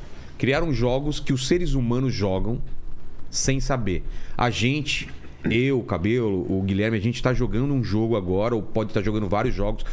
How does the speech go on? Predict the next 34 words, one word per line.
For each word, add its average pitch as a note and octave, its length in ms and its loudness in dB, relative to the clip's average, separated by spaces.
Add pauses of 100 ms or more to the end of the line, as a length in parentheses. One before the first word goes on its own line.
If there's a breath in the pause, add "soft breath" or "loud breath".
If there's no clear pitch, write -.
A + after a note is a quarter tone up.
(140 loud breath)
ou A#2+ 120 2
jogamos A2+ 400 0
durante A#2 320 0
a G#2 60 2
vida A#2+ 300 0 (180 loud breath)
sem C#3+ 240 2
a C3+ 40 2
gente C3 200 0
saber. G#2 380 2
Então, C#3+ 240 0
baseado D#3 420 2
nessa, C3 580 0 (320 loud breath)
nessa A#2 280 0
ideia G2+ 520 0 (400 loud breath)
que - 60 2
eu A2 60 2
criei G#2+ 360 0
esses A2+ 280 -2
livros, F2+ 480 -2 (440 loud breath)
entendeu? F#2 460 0
O A2 100 2
Ligue D#3 220 0
os B2+ 120 -2
Pontos C#3+ 480 -2
é A#2+ 60 2
o C3 80 2
primeiro C3+ 460 0
jogo B2+ 600 0
e - 80 2
é C#3+ 40 4
o C#3 80 2
jogo C#3 220 0
do D3+ 80 0
Marcel D#3 520 0